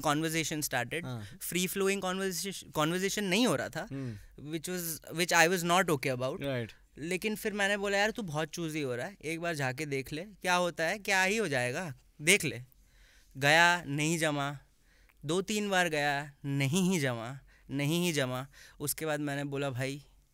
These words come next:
Speaker 1: यूनिवर्स, I surrender, जो होगा, देख ले।"
Speaker 2: Right.
Speaker 1: अब मैं कॉन्शियस एफर्ट नहीं करता हूँ।
Speaker 2: Right.
Speaker 1: लेकिन हाँ यार, मतलब, अ,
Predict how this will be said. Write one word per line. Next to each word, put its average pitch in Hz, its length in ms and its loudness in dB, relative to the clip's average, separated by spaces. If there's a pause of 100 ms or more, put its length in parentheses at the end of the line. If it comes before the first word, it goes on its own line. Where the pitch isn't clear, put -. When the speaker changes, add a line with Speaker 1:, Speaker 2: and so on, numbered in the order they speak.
(280)
Speaker 1:
यूनिवर्स, 147 560 -4 (100)
I 127 80 -4
surrender, 120 520 -6 (640)
जो 143 260 0
होगा, 143 420 -2 (160)
देख 135 320 0
ले।" 123 380 -10
Speaker 2:
Right. 135 280 0 (640)
Speaker 1:
अब 156 220 0
मैं 170 380 4
कॉन्शियस 147 480 0
एफर्ट 143 360 -4
नहीं 131 120 -4
करता 117 260 -8
हूँ। 208 100 -10
Speaker 2:
Right. 127 440 -4
Speaker 1:
लेकिन 190 300 -2
हाँ 180 220 2
यार, 151 220 0
मतलब, 147 480 -2 (200)
अ, 135 320 2